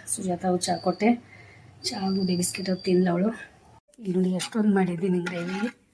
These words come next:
ನಮ್ಗೆ ಸಾಯಂಕಾಲ ಮಟ್ಟ ಆಗ್ತದೆ ಇದು ಸಾರು ಮತ್ತು ಇದು ಎರಡೂ ಮಾಡಿಬಿಟ್ಟಿದ್ದೀನಿ ನಾನು. ಈ ರೀತಿ ಆಮೇಲೆ ಟೊಮೆಟೊ ಎಷ್ಟು ದೊಡ್ಡ ಪೀಸ್ ಒಗ್ದಿದ್ದೀನಿ ನೋಡಿ. ಈ ರೀತಿ ಟೊಮೆಟೊ ಒಗೆದ್ಬಿಡ್ತೀನಿ ಇದ್ರೊಳಗೆ.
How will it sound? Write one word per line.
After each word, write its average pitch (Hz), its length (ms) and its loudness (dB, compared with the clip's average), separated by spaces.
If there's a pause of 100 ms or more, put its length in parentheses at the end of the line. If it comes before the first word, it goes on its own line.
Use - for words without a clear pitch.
(360)
ನಮ್ಗೆ 185 340 0 (720)
ಸಾಯಂಕಾಲ 175 440 0
ಮಟ್ಟ 180 180 -2
ಆಗ್ತದೆ 170 340 -6
ಇದು 185 140 -2 (260)
ಸಾರು 165 400 2 (140)
ಮತ್ತು 175 220 -8
ಇದು 170 100 -4 (100)
ಎರಡೂ 165 220 -4 (300)
ಮಾಡಿಬಿಟ್ಟಿದ್ದೀನಿ 170 540 -4
ನಾನು. 180 180 0 (680)
ಈ 190 100 -2
ರೀತಿ 170 240 -4
ಆಮೇಲೆ 165 240 -2
ಟೊಮೆಟೊ 170 340 -4
ಎಷ್ಟು - 220 -4
ದೊಡ್ಡ 175 180 -4
ಪೀಸ್ 175 240 -4
ಒಗ್ದಿದ್ದೀನಿ 165 420 -4
ನೋಡಿ. 156 160 -6 (200)
ಈ - 20 -6 (100)
ರೀತಿ 165 220 -8
ಟೊಮೆಟೊ 165 300 -4
ಒಗೆದ್ಬಿಡ್ತೀನಿ 170 480 -6
ಇದ್ರೊಳಗೆ. 165 320 -6